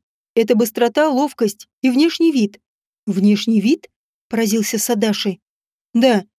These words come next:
Глядя на тебя, противник не будет ожидать многого.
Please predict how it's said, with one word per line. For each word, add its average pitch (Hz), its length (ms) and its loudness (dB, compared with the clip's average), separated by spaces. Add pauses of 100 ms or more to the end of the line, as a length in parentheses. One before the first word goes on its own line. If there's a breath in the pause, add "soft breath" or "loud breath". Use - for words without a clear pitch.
(380)
Глядя 277 380 2
на 302 100 0
тебя, 349 260 0
противник 302 520 -2
не 302 80 0
будет 226 280 -2
ожидать 220 400 0
многого. 196 540 -2